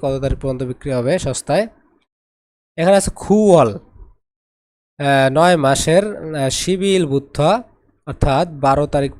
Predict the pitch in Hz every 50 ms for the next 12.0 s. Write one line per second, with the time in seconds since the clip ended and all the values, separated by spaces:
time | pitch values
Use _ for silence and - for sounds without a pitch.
0 | - - - _ - 147 139 131 - - 135 151 196 254 277 - - 131 127 123
1 | 127 131 135 123 - 175 165 139 131 123 123 123 - 127 127 120 - - 131 123
2 | - - 139 175 233 - _ _ _ - _ _ _ _ _ _ - - - -
3 | 175 180 196 185 202 202 190 180 170 160 147 - 139 123 110 107 110 110 107 -
4 | - - _ _ _ _ _ - 175 190 208 208 208 202 208 190 156 151 135 131
5 | 127 123 117 110 101 - 113 107 - - - _ - _ _ _ _ _ - -
6 | - 160 151 165 180 185 180 170 147 135 127 131 165 202 208 - - - 190 185
7 | 185 175 156 143 127 127 117 110 110 104 - - - - - _ _ _ 139 139
8 | 143 147 147 165 165 156 156 170 170 170 165 226 254 254 - _ _ _ _ _
9 | _ - 175 202 196 190 185 180 151 147 147 170 220 247 - - - 160 143 160
10 | 170 - - - 160 156 143 151 139 139 135 131 131 - 139 131 - - - 165
11 | 208 240 269 - _ _ _ _ _ _ _ _ 147 139 143 156 170 208 240 294